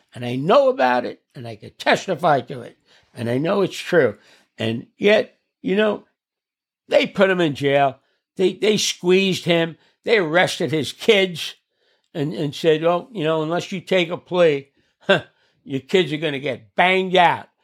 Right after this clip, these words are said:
"Okay, I'll take a plea." So he took a plea, died in jail,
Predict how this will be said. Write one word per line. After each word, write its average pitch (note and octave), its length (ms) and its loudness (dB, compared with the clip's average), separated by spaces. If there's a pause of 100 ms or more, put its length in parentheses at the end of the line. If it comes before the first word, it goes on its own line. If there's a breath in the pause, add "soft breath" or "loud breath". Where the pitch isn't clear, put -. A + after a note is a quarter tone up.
(200)
"Okay, C#3 460 -10 (180)
I'll D#3 220 -8
take D3+ 260 -8
a A#2 60 -16
plea." A2 300 -18 (240)
So - 140 -8
he D3 100 -4
took A3 260 0
a G3 80 -8
plea, D3 400 -4 (300)
died G#3+ 280 4
in F#3+ 200 0
jail, A#2 400 -6